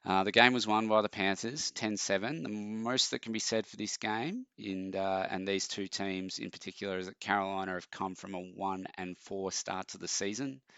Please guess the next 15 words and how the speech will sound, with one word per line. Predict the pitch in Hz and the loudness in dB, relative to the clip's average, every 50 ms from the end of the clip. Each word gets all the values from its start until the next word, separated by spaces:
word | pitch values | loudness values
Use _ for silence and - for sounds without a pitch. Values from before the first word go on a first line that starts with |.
| - - - - - - - - - - - _ _ - 85 | -20 -20 -20 -20 -20 -18 -18 -20 -20 -20 -20 _ _ -8 -6
Uh, | 87 87 87 87 90 90 | -4 -2 -2 -4 -4 -4
so | 92 - - 95 | -4 -4 -4 -4
they've | 87 85 - | -4 -6 -4
won | 90 92 92 90 90 87 87 87 - - - | -4 -4 -2 -2 -4 -4 -6 -6 -8 -10 -8
six | - - - - 214 202 - - - - - - - - - - _ _ - | -4 -2 -2 0 -2 -2 0 0 0 2 2 2 0 0 -2 -4 _ _ -10
and, | 92 92 92 92 90 87 90 90 87 | -10 -8 -6 -6 -4 -4 -4 -4 -4
uh, | 90 90 90 92 90 90 - - - - | -4 -4 -4 -4 -4 -4 -6 -8 -10 -6
s-, | - - - | -2 -2 -2
gone | - - 107 104 95 | 0 0 -2 -2 0
six | - - - - | -2 -4 -4 -6
and | 98 87 | -6 -4
six, | - - 110 101 - - - - - - - _ _ _ - | -4 -4 -4 -4 -2 -2 -2 -2 -4 -4 -8 _ _ _ -2
uh, | 104 98 101 101 - - | 0 2 2 2 2 2
after | 104 - - 101 101 | 0 -2 -2 -4 -2
that. | 123 165 - | -2 -2 -4